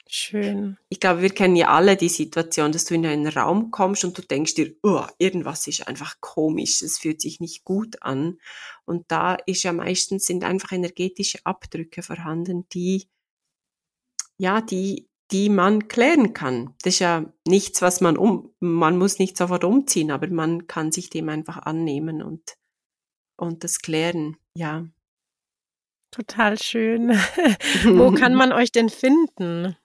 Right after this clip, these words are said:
Speaker 2: Online.
Speaker 1: Also ihr, seid ihr
Speaker 2: Ja.
Speaker 1: auf Instagram,
Speaker 2: Ja.
Speaker 1: glaub ich? Und wie
Speaker 2: Genau.
Speaker 1: heißt ihr da?
Speaker 2: Das ist at Soleil und Maya.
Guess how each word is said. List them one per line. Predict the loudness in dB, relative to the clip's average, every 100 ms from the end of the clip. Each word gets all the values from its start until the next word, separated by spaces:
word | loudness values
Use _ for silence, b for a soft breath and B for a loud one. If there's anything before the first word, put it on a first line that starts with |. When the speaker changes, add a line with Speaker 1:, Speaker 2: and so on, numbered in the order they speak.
| _ _ _ _ _ _ _ _ _ _ _ _ -14 -14 2
Speaker 2:
Online. | 6 6 6
Speaker 1:
Also | 6 6
ihr, | 8 6 4
seid | 2 2 4
ihr | 6
Speaker 2:
Ja. | 6
Speaker 1:
auf | 4
Instagram, | 2 2 0 -2 2 2 4 2 0 -6 _
Speaker 2:
Ja. | 4 6 6
Speaker 1:
glaub | 6 2
ich? | -2 -12 0
Und | 4 6 6
wie | 6
Speaker 2:
Genau. | 8 6
Speaker 1:
heißt | 4 2
ihr | -2
da? | -4 -2 -2 -2 -8 _ B B B _
Speaker 2:
Das | -2 2
ist | 2 2
at | 0 0 2
Soleil | 2 4 2 2
und | 0 -2
Maya. | -2 0 0 2 2 0